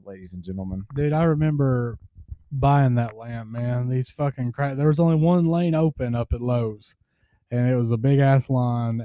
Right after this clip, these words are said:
Speaker 2: and these two crackheads were at the top of the, the beginning of the line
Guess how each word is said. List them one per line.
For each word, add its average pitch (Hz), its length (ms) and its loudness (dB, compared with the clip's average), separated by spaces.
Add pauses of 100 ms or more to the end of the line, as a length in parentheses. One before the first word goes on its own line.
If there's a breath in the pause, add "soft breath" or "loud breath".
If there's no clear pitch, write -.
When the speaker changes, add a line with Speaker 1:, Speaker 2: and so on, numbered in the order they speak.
Speaker 2:
and 110 160 -6
these 123 160 -2
two 156 180 2
crackheads 147 680 -2
were 131 140 2
at 147 80 -4
the 120 100 -2
top - 360 -2
of 151 80 -2
the, 139 60 -6 (140)
the 123 80 -12 (240)
beginning 170 400 4
of 165 80 4
the 160 80 4
line 139 480 2